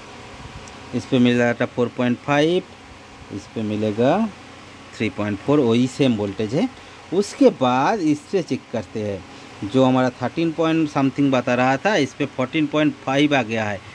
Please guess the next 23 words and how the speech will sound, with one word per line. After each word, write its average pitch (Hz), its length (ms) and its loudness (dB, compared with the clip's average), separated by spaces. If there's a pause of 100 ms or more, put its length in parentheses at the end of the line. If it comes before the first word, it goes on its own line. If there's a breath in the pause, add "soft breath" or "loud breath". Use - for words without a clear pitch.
(360 loud breath)
और 135 480 4
ये 156 120 4 (160)
थोड़ा 135 160 2
सा 127 160 -2
वोल्टेज 113 580 -2
इस - 200 -8
पे 113 180 -2
भी 135 120 2
ज़्यादा 117 300 2
बढ़ेगा। 104 500 0 (220)
देखिए, 113 200 0
फ़ोर्टीन 110 360 -2
पॉइंट 104 260 -2
फ़ाइव 151 320 2
बता 160 200 0
रहा 175 160 2
है, 202 140 0 (380)
फ़ोर्टीन 101 300 -6
पॉइंट 117 220 -6
फ़ाइव 104 300 -4
बता 98 180 -2
रहा 101 140 2
है, 98 160 2